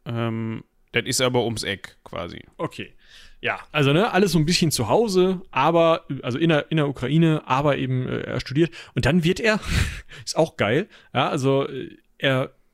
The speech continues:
Speaker 1: macht seine, macht seinen Wehrdienst da von irgendwie einem Jahr und dann geht er halt studieren.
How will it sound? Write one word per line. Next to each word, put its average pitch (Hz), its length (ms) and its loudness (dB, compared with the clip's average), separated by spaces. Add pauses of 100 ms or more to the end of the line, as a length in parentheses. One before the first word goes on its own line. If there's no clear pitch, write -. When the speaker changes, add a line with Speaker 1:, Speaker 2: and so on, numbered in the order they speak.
Speaker 1:
macht - 260 -2
seine, 131 300 0
macht 120 260 -6
seinen 113 240 -2
Wehrdienst 165 500 0
da 190 200 0
von 175 180 -6
irgendwie 170 200 2
einem 165 120 4
Jahr 143 480 2
und 139 200 -2
dann 131 320 2 (180)
geht 135 240 0
er 147 80 4
halt 131 140 2
studieren. 147 560 0